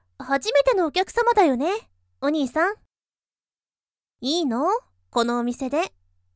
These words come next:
だって、僕。ほら。こんな可愛い格好してるけど、一応性別は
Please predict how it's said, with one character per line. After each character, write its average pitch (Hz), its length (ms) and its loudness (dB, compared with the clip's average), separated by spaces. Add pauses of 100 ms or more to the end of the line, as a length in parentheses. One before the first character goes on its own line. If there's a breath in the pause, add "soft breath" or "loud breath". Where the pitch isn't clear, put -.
(360)
だ 247 200 2
っ 415 80 2 (100)
て、 269 440 -2 (440)
僕。 254 440 -6 (1400)
ほ 214 340 -2
ら。 339 200 -2 (1200)
こ 262 200 0
ん 285 100 -6
な 285 140 -4
可 269 240 2
愛 294 240 2
い - 40 -12
格 226 300 -2
好 262 200 6
し - 120 -8
て 302 120 0
る 320 100 -2
け 254 160 -6
ど、 294 300 6 (320)
一 294 380 0
応 320 140 8
性 277 340 2
別 320 300 -2
は 359 320 -2